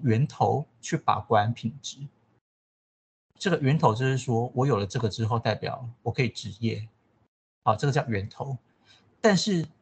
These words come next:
后续才是重点啊。我，我之后成为一个社工之后，我到底品质怎么样？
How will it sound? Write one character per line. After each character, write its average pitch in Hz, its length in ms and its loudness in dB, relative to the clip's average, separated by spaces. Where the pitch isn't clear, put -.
后 214 200 6
续 185 160 -2
才 127 140 0
是 147 100 -2
重 120 280 2
点 120 240 -8
啊。 135 180 -14
我， 127 240 -6
我 135 100 -2
之 175 140 -2
后 190 100 6
成 165 180 0
为 156 60 0
一 - 20 -4
个 147 100 2
社 156 180 0
工 139 160 2
之 147 140 -2
后， 135 80 0
我 110 80 0
到 135 180 2
底 107 140 -4
品 113 200 0
质 107 120 -2
怎 107 120 -4
么 95 120 -4
样？ 117 420 -2